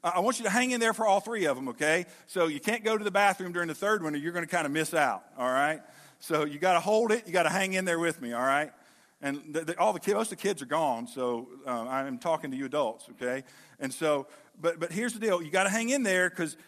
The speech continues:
the, the first couple of truths seem like we're headed down a negative trail, but you gotta hang in there for number three,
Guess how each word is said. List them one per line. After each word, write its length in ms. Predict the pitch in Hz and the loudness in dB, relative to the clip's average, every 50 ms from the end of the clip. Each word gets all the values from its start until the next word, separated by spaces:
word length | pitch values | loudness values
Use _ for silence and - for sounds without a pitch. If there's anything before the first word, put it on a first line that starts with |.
| _ _ | _ _
the, 140 | - 180 170 | -10 -8 -8
the 80 | 165 151 | -8 -6
first 320 | - - 240 262 - - | -4 -2 -2 -2 0 0
couple 260 | 247 247 233 - 214 | -2 -2 -2 -2 -4
of 60 | 190 165 | -6 -6
truths 480 | - - 214 208 185 175 160 165 - | -6 -6 -4 -4 -4 -6 -8 -10 -14
seem 280 | - - 214 214 214 202 | -10 -8 -6 -6 -4 0
like 300 | 185 180 180 170 170 - | 2 2 2 2 0 -2
we're 100 | 165 156 | -4 -2
headed 220 | 165 170 165 165 | -2 -2 -2 -2
down 180 | 170 165 160 151 | -2 0 0 0
a 40 | 143 | 0
negative 380 | 151 156 156 147 139 127 120 | 0 0 0 0 -2 -6 -8
trail, 400 | - - 131 123 117 107 98 - - - - _ _ | -8 -6 -4 -2 -2 -4 -4 -8 -12 -20 -20 _ _
but 160 | - 143 143 139 | -8 -8 -8 -4
you 60 | 139 | -2
gotta 180 | 165 160 151 | 0 0 0
hang 180 | 156 165 165 160 | 0 -2 -2 -2
in 80 | 156 151 | -2 -2
there 120 | 147 143 | -2 -2
for 100 | 139 143 | -2 -4
number 180 | 139 135 127 120 | -6 -6 -6 -6
three, 260 | - 131 113 101 | -6 -8 -8 -8